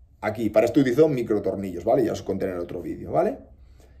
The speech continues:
Y alineado, lucido con alineadores de ortodoncia invisible. De esta forma de arcada inicial a esta maravilla de forma de arcada final.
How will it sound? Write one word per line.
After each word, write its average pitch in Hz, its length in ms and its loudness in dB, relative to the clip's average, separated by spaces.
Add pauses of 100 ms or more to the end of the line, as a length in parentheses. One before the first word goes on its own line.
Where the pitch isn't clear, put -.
Y 156 120 8
alineado, 190 420 6
lucido 175 300 8
con 196 100 6
alineadores 170 320 4
de 151 200 8
ortodoncia 151 680 6
invisible. 156 640 -2 (560)
De 143 260 6
esta 190 280 6
forma 160 280 2
de 151 60 6
arcada 143 300 6
inicial 151 720 2 (1500)
a 127 160 4
esta 143 240 6
maravilla 135 540 8
de 131 100 4
forma 117 260 0
de 110 60 2
arcada 107 340 0
final. 85 440 -12